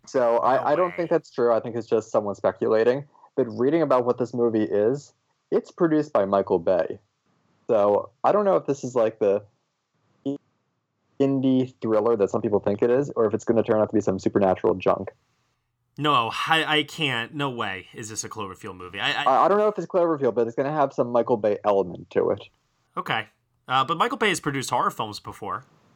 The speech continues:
Speaker 1: Have they been good?
Speaker 2: No. <laughs>
Speaker 1: I don't know. Krasinski's directing. It seems intriguing, but I think we're gonna have to wait to see it at South by.
Speaker 2: Uh, next up on the list was Jurassic World Fallen Kingdom,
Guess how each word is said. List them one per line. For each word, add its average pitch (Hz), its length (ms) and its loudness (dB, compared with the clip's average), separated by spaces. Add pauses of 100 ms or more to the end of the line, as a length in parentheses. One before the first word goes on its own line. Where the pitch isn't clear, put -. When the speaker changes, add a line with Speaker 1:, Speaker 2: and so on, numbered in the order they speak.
(580)
Speaker 1:
Have 123 100 8
they 107 120 8
been 98 180 4
good? 98 280 4 (520)
Speaker 2:
No. 113 320 -10 (520)
<laughs> - 500 -20
Speaker 1:
I 110 80 4
don't 113 140 4
know. 104 220 -2 (280)
Krasinski's 156 520 0
directing. 123 560 2
It 110 120 -8
seems 123 240 -2
intriguing, 107 600 0
but 95 260 2
I - 60 0
think 98 180 -4
we're 101 60 6
gonna 101 120 4
have 95 100 2
to 98 60 2
wait 98 160 4
to - 220 -14
see - 160 0
it 98 80 4
at 92 180 0
South 104 300 0
by. 95 240 2 (480)
Speaker 2:
Uh, 120 260 -2
next 123 260 -4
up 139 120 -4
on 127 80 0
the 120 60 -6
list 123 220 -4
was 117 220 -2
Jurassic 113 380 -2
World 127 340 0
Fallen 113 320 0
Kingdom, 127 560 -2